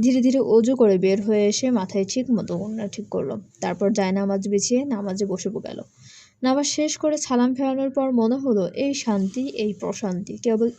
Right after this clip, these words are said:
এই মুহূর্তই তার জীবনের সবচেয়ে শান্ত জায়গা। দা-, জায়নামাজ ভাঁজ করে টেবিলের উপর রেখে এসে পড়তে বসল।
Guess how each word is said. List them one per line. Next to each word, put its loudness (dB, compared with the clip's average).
এই -2
মুহূর্তই -2
তার 0
জীবনের -2
সবচেয়ে -2
শান্ত -8
জায়গা। -6
দা-, 6
জায়নামাজ 2
ভাঁজ -2
করে 2
টেবিলের 4
উপর 6
রেখে 4
এসে 4
পড়তে 2
বসল। -4